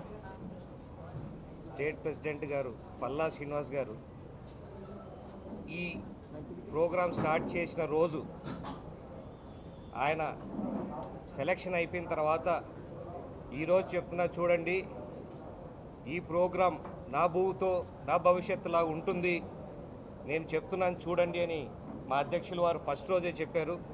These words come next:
ఆయన మా మీద నమ్మకం ఉంచినందుకు, అలాగే కడప జిల్లాలో కార్యక్రమం పెట్టి ఈ అవకాశాన్ని మా కమలాపురం నియోజకవర్గంలో సభ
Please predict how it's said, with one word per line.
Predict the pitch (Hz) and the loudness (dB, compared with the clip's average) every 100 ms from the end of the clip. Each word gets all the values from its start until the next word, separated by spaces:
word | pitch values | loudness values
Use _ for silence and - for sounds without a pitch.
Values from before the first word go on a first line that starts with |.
| - - - - - - - - | -8 -6 -6 -8 -10 -12 -6 0
ఆయన | 143 175 | 2 4
మా | 165 165 | 4 4
మీద | 180 175 165 | 2 2 4
నమ్మకం | 180 175 180 | 2 2 0
ఉంచినందుకు, | 175 160 170 160 175 185 - - - - - - - - - | -2 -2 0 0 0 -2 -6 -12 -12 -12 -12 -10 -10 -8 0
అలాగే | 139 180 180 185 165 - - - - - | 6 6 6 4 4 -2 -10 -12 -12 -4
కడప | 135 180 185 175 | 2 4 4 4
జిల్లాలో | 190 190 185 180 139 - - - - 208 - - - - - - - - - - - - - | 4 6 8 8 6 -2 -12 -12 -6 -6 -6 -8 -12 -12 -12 -12 -12 -14 -12 -14 -12 -8 2
కార్యక్రమం | 156 185 190 185 185 - | 4 4 2 0 0 0
పెట్టి | 170 202 190 190 - - - - - - - - - - - 147 | 0 2 2 0 -8 -14 -14 -14 -16 -16 -16 -16 -16 -14 -4 4
ఈ | 160 | 8
అవకాశాన్ని | 175 180 190 185 196 180 175 143 - - - - - - - - - - - - - - - | 8 8 6 6 4 4 2 -2 -6 -12 -12 -12 -14 -14 -14 -14 -14 -14 -14 -14 -14 -6 2
మా | 170 180 | 2 4
కమలాపురం | 160 185 196 190 185 185 | 4 6 6 6 2 2
నియోజకవర్గంలో | 185 185 175 190 175 175 175 170 131 - - - - - - - - - - - - - - - - - - | 2 2 4 4 4 4 6 6 6 -6 -12 -12 -12 -12 -12 -14 -14 -14 -12 -12 -14 -14 -14 -14 -14 -12 -2
సభ | 147 | 2